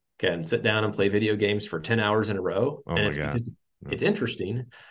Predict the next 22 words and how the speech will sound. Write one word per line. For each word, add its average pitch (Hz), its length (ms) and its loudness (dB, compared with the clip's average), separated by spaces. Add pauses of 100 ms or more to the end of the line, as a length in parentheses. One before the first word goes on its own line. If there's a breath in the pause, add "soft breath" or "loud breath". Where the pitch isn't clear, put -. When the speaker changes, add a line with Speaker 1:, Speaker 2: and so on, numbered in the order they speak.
(160 loud breath)
Speaker 1:
and 104 120 2
there's 110 140 2
a 113 60 2
lot 110 160 4
of 92 120 0
nuance 117 420 4
to - 100 -8
understand. 120 760 0 (100)
And 110 140 0
there's 104 160 2
definitely 117 420 0
a, 92 100 2 (340)
a 110 60 6
reward 101 400 0
with - 160 -4 (160)
being 107 380 0
good 113 160 6
at - 120 -4
something 104 380 -4
over - 260 -4
time. 107 440 -6 (600 loud breath)
But, 95 300 -2